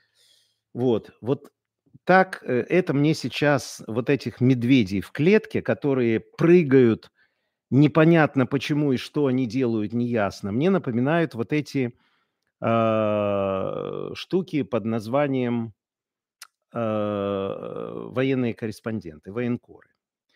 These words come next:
Почему? Потому что Путин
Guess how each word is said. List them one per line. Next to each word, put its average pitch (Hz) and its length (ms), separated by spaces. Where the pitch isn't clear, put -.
Почему? 156 340
Потому 143 280
что 147 380
Путин 147 640